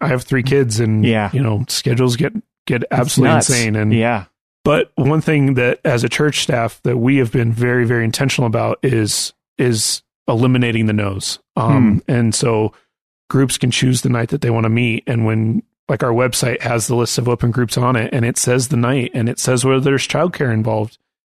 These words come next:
Speaker 1: And we wanna provide those opportunities that if there's kids that need to be taken care of, that we're gonna help, help them provide childcare and just take away all those, those reasons to say no and, and take that away. And, you know, offering different nights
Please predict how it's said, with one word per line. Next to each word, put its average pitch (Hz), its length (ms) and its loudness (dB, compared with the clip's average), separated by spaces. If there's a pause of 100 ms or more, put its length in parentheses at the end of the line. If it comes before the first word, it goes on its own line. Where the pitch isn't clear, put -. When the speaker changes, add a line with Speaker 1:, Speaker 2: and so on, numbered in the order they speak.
(140)
Speaker 1:
And 120 120 2
we 131 120 2
wanna 139 300 2
provide 127 420 -2
those 123 160 0
opportunities 127 680 0
that 110 320 -2
if 113 180 -4
there's 127 220 0
kids 135 320 -2
that - 100 -2
need 120 140 0
to 127 40 0
be 123 80 -2
taken 131 260 0
care 131 220 -2
of, 143 160 0
that 127 100 -2
we're 127 140 0
gonna 123 160 0
help, 117 300 -2 (480)
help 151 160 -2
them 139 140 0
provide 117 320 0
childcare 123 720 -2
and 117 400 0
just 131 220 0
take - 260 -2
away 127 200 0
all 120 160 0
those, 113 500 0
those 117 240 -2
reasons 131 440 0
to 139 100 -2
say 113 200 -2
no 107 320 0
and, 107 240 -2 (480)
and 120 140 0
take - 200 -4
that 113 120 -2
away. 107 360 0
And, 104 300 -4 (160)
you 143 100 -2
know, 110 260 -2 (260)
offering 131 300 0
different 123 240 -2
nights 131 400 -2